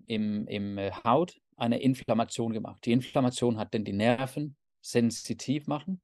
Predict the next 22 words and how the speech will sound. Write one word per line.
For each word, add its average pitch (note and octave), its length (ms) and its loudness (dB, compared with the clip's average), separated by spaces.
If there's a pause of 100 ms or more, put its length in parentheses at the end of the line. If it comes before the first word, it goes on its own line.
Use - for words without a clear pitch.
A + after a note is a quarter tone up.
(520)
oder A2+ 180 2
empfindlich B2+ 600 0
ma-, - 100 -6
gemacht. D3 360 0 (760)
Das A#2+ 260 4
heißt, C3 320 4
wenn A#2 320 6 (120)
normalerweise, A2+ 720 4
sagen G#2 380 -8
wir, G2 300 -4
zweiundvierzig A#2 840 2
Grad, G#2 340 -2 (100)
äh, - 260 -8 (100)
warmes G#2+ 260 2
Wasser, C#3+ 340 2 (420)
äh, A2 280 0
fühlt A2 300 0
sich - 320 -4
schön E3+ 380 2
aus, E3+ 140 -2 (1500)
wird A#2 400 4
es, - 400 0